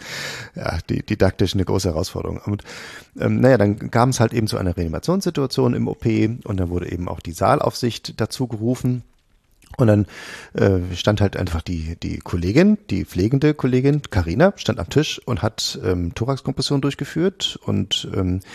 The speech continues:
der andere Kollege, der Robert, hat, ähm, Beutel Maskenbeatmung dazu gemacht. So, und dann wollte er intubieren.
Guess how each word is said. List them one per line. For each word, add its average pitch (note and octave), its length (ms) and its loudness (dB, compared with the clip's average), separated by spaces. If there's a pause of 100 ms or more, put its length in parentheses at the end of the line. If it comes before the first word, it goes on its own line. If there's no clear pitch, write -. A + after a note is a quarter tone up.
(400)
der F2 220 -4
andere C#3+ 160 2
Kollege, C3+ 280 4
der F#2 80 0
Robert, B2 460 2
hat, - 440 -6
ähm, G2 220 -2
Beutel F2+ 240 -2
Maskenbeatmung F2 540 -6
dazu - 160 -14
gemacht. - 380 -14
So, F#2 100 -8
und - 160 -4
dann D3+ 360 2 (100)
wollte A#2+ 360 2
er A2+ 40 -4
intubieren. G#2 540 -8